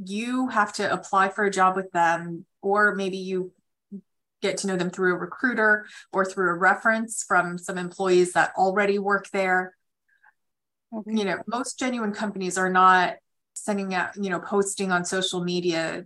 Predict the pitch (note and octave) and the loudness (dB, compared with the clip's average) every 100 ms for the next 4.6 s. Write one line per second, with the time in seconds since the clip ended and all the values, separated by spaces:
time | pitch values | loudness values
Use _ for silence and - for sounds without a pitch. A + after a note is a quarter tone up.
0 | - F3+ E3+ E3 - - F#3 G3 G3 F#3+ | 0 4 4 2 -6 -16 -4 0 0 0
1 | F#3+ F3+ F#3 F3+ E3 F3+ F3 F3 F3 F3 | 2 2 2 0 -2 -6 -6 -4 -2 0
2 | F3 E3+ - E3 E3 F3 - F3 E3 E3 | -2 -4 -6 -6 -6 -10 -8 -6 -6 -6
3 | - - - F3+ F3 D#3 E3 - E3+ E3+ | -8 -10 -6 -4 0 0 0 -4 -4 -6
4 | E3+ D#3 D3+ - G3+ F3+ | -6 -6 -6 -8 -8 -12